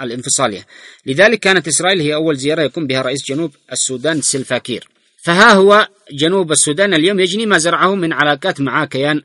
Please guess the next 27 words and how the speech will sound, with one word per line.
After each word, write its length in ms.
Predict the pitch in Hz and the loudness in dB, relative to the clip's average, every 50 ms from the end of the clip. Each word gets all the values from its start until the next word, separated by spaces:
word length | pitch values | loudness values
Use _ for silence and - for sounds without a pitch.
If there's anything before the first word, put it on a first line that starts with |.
| - | -8
العدو 380 | 139 143 113 107 120 123 143 139 | -10 -10 -8 -8 -8 -6 -4 -4
الصهيوني. 500 | 127 - - 117 107 104 101 92 82 - _ _ _ _ - - - - _ _ _ | -2 -4 -4 -6 -6 -10 -12 -12 -16 -20 _ _ _ _ -20 -20 -20 -20 _ _ _
في 320 | - - 165 180 190 202 175 | -6 0 4 6 6 4 6
أغسطس 580 | 185 185 175 226 226 - - 233 180 - - | 4 2 2 2 0 0 0 0 -2 -2 -2
ألفين 340 | 156 151 156 143 175 180 170 | -4 -4 -4 -2 -2 -2 -2
وخمستاش 500 | 147 135 147 156 139 - - 196 185 160 | -2 -2 -2 -2 -2 -4 -2 -4 -4 -4
أشار 280 | 147 135 - 165 147 131 | -4 -4 -4 -2 -4 -2
تقرير 300 | - 139 135 165 180 160 | -6 -6 -4 -4 -4 -2
صادر 320 | 139 - 156 151 - 123 | -2 -4 -4 -6 -6 -8
عن 160 | 117 131 131 | -6 -4 -4
مجلس 340 | 143 147 139 131 120 - - | -4 -4 -4 -4 -4 -4 -4
الأمن 320 | 117 - 147 160 170 156 - - | -4 -6 -6 -6 -6 -8 -10 -10
للأمم 400 | 139 135 127 110 139 139 135 127 | -8 -8 -8 -6 -6 -6 -4 -4
المتحدة 460 | 117 120 117 - - - 151 170 170 | -4 -6 -8 -8 -8 -10 -6 -6 -4
بأن 240 | 131 131 127 139 131 | -4 -4 -4 -4 -6
الحرب 360 | 120 - - 151 156 131 131 | -6 -6 -6 -8 -6 -6 -8
الأهلية 320 | 117 - 139 135 147 151 | -8 -6 -6 -6 -6 -6
في 100 | 123 131 | -6 -6
جنوب 280 | 117 120 131 139 135 120 | -6 -4 -4 -4 -4 -4
السودان 480 | 110 - - 127 123 147 170 156 131 | -4 -4 -4 -4 -4 -4 -4 -4 -4
تجري 540 | - - 180 165 143 160 160 180 190 180 156 _ _ _ _ _ - - _ _ _ - | -4 -4 -6 -4 -2 -4 -2 -2 -2 -4 -4 _ _ _ _ _ -20 -20 _ _ _ -16
بسبب 520 | 127 131 196 220 - - 151 131 127 117 | -4 -2 0 0 2 2 2 0 0 -2
تدفق 520 | - - 156 156 175 185 - - 147 131 | -4 -4 -8 -4 -4 -4 -4 -4 -8 -6
الأسلحة 400 | 151 143 160 - - 170 143 139 | -6 -6 -4 -4 -4 -4 -4 -6
الإسرائيلية 540 | 143 131 117 - 139 143 139 160 185 180 151 | -6 -4 -4 -6 -6 -6 -8 -6 -4 -4 -4
داخل 440 | 131 127 135 131 - - 143 143 - _ _ _ _ - 143 | -4 -2 -4 -4 -4 -4 -8 -10 -10 _ _ _ _ -6 -6
البلاد. 400 | 143 123 120 110 90 - _ | -6 -4 -4 -8 -10 -10 _